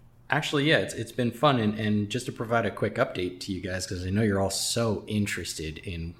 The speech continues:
my expedition, uh, or my crusade, crusade against, uh, ikea. Apparently, I think ikea listens to the show, because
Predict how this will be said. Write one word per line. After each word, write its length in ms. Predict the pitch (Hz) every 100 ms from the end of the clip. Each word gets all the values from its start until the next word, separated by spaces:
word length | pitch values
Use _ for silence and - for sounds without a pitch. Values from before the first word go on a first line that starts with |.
| -
my 480 | 98 85 82 80 80
expedition, 800 | 107 - - 95 92 95 87 90 - - - - -
uh, 360 | 98 87 82 82 - - -
or 80 | 98
my 80 | 90
crusade, 560 | - - - 107 107
crusade 500 | - 117 101 104 101
against, 440 | 95 92 92 - 90
uh, 320 | 87 82 85 98 -
ikea. 580 | 92 - 127 95 - - - - - - - - -
Apparently, 760 | 139 233 302 123 104 104 - -
I 100 | 131
think 220 | 202 233
ikea 400 | 208 120 - 120
listens 380 | 98 104 104 -
to 80 | -
the 40 |
show, 460 | 87 - 92 - 101 - -
because 760 | 107 - 110 104 101 - -